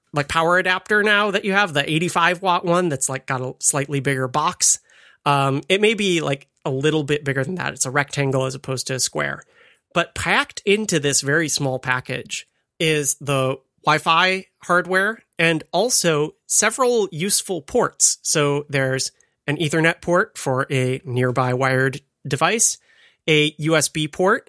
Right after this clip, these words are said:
again, for printing, and also an audio mini jack that you could plug into a pair of speakers.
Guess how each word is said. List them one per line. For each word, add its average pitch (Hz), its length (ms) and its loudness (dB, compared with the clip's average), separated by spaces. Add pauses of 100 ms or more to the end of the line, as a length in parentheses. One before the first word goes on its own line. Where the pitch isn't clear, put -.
again, 143 420 2
for 131 540 -2 (120)
printing, 233 500 2 (500)
and 175 500 2 (200)
also 170 760 0
an 147 440 2
audio 165 440 0
mini 220 260 0
jack 131 360 -2
that - 120 -4
you 143 80 -2
could 156 160 -4
plug 160 300 2
into 143 460 2
a - 60 -12
pair 127 220 0
of 127 100 -4
speakers. 151 720 0